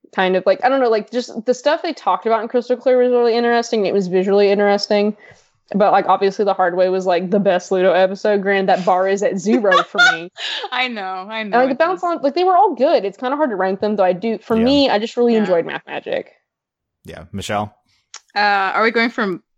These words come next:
Speaker 3: Top to bottom, top to
Speaker 2: top to
Speaker 3: bottom.
Speaker 2: bottom? Hard Way, Crystal Clear, Math Magic, The Bounce Lounge.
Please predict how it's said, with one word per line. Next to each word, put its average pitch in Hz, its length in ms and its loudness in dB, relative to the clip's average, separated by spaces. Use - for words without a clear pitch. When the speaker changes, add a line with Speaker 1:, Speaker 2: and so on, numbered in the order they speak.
Speaker 3:
Top 117 160 -2
to 117 80 -8
bottom, 80 240 -8
top 98 180 -10
to - 60 -10
Speaker 2:
top 277 160 4
to 277 60 -6
Speaker 3:
bottom. 233 200 0
Speaker 2:
bottom? - 200 -20
Hard 269 360 -2
Way, 262 640 -2
Crystal - 380 -10
Clear, 214 320 -4
Math 196 280 -4
Magic, 185 480 -4
The 190 60 -8
Bounce - 320 -8
Lounge. - 520 -10